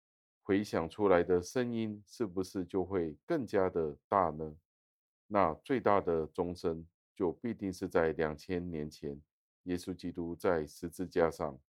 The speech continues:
亲身经历的苦难，那是宇宙间最响亮、最洪亮的钟声。也是因为耶稣基督承担了只有上帝的儿子耶稣基督可以承担的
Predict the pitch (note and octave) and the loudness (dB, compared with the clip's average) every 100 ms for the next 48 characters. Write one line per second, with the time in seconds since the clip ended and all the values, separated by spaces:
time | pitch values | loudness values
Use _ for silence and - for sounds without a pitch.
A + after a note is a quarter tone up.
0 | _ _ - A2+ A2 A2+ G#2 G2 G#2 G2+ | _ _ -8 -6 -4 -2 -2 -2 -2 -2
1 | G2 E2+ D2 _ _ F2+ E2+ C#2+ - D#2 | -2 -4 -8 _ _ 6 6 4 -8 -8
2 | D#2 D#2+ C#2+ - _ _ _ _ _ _ | -2 0 0 -6 _ _ _ _ _ _
3 | _ _ F#2 F2+ F2 F#2+ E2 D#2+ E2 F2 | _ _ -2 -2 0 -4 -4 -6 -8 -2
4 | F#2 E2+ E2+ E2 E2+ _ A#2 E2+ C#2 - | -2 -2 -6 -6 -10 _ -2 -2 -6 -6
5 | D2+ D2+ F2 E2+ C#2 C#2 _ C#3+ F2+ D2+ | -6 -2 0 -2 -4 _ _ 0 0 -6
6 | - E2+ F2+ F2+ D#2 D#2 C#2+ C2 - D#2 | -12 -6 0 0 -2 -6 -8 -12 -8 -8
7 | D#2 - D2 C#2 _ _ _ _ _ _ | -6 -6 -6 -8 _ _ _ _ _ _
8 | E2+ D#2+ G2 F2+ F2+ F2+ F#2 F2+ F#2+ F2+ | -6 -4 -4 0 0 0 0 -2 -8 -10
9 | F2+ F2+ E2+ F2+ - E2+ F2 F2+ F2 D2 | -8 -6 -6 -8 -10 -6 0 0 0 -6
10 | C#2+ - F2+ F#2 D#2 - D3+ A#2+ A#2 F#2 | -8 -8 -2 0 -2 -4 -6 -6 -6 -2
11 | D#2+ - - D#2+ D#2+ E2+ D2+ - E2 D#2+ | -2 -4 -6 -6 -4 -8 -10 -8 -10 -10
12 | E2 - D#2+ E2 D#2+ - _ _ _ F#2+ | -12 -14 -12 -10 -10 -14 _ _ _ 0
13 | F2 D#2+ - - E2 E2 D#2+ D#2+ D#2 | 2 0 -8 -10 -2 2 2 2 -4